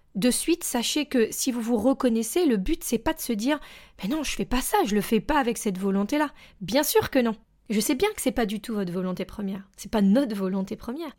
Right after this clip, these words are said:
On s'imagine pas être dans un schéma où on va, chaque jour de notre vie, être en train de se rabaisser et de le faire volontairement. Il y a bien évidemment des choses qu'on sait qu'on fait à l'encontre de nous. Mais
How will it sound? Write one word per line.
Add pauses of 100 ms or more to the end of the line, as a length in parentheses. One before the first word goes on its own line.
On
s'imagine
pas (320)
être
dans
un
schéma
où
on
va,
chaque
jour
de
notre
vie, (280)
être
en
train
de
se
rabaisser
et
de
le
faire
volontairement. (560)
Il
y
a
bien
évidemment
des
choses
qu'on
sait
qu'on
fait
à
l'encontre
de
nous. (380)
Mais